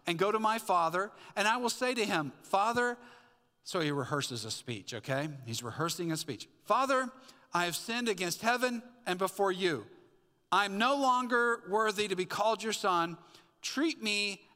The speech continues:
as one of your hired servants." And so he arises, he, he arose, and he came to his father,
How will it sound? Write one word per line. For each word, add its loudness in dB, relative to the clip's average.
as -2
one 2
of -2
your 0
hired 2
servants." -4
And -4
so 2
he 0
arises, 0
he, 0
he -2
arose, 2
and -4
he -2
came -2
to -2
his -2
father, 2